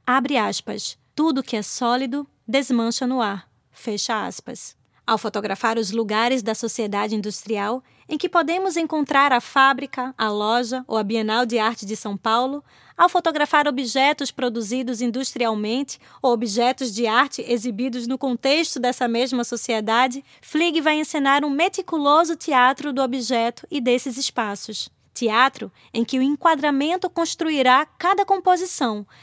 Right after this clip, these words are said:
articulando virtuosamente a luz, o contraste e a ordenação da realidade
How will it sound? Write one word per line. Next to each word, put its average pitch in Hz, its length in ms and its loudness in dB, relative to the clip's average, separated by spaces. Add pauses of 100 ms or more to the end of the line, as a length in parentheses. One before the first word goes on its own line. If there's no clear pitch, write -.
(120)
articulando 233 760 -4
virtuosamente 254 1040 0
a 240 80 4
luz, 254 540 -4 (220)
o 240 80 0
contraste 233 840 -2 (220)
e 254 120 2
a 277 100 8
ordenação 302 680 0
da 302 100 2
realidade 262 800 -2